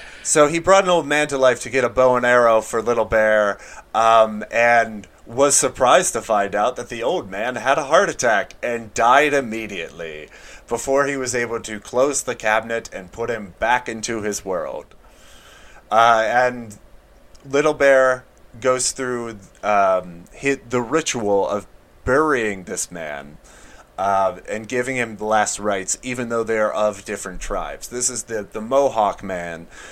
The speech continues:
that I was talking about before, uh, which led to, I think, my favorite line of the film, where, um,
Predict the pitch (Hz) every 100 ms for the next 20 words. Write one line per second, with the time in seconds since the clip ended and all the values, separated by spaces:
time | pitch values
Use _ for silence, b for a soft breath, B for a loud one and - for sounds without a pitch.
0 | B 104 107 104 104 101 - 107 98 95
1 | 90 87 90 - 107 90 82 76 B B
2 | B B 98 107 110 117 123 127 156 175
3 | - 135 123 113 110 107 156 123 113 -
4 | 123 131 104 113 110 101 95 - 107 92
5 | 85 85 B B - 107 113 110 107 107
6 | 117 110 104 98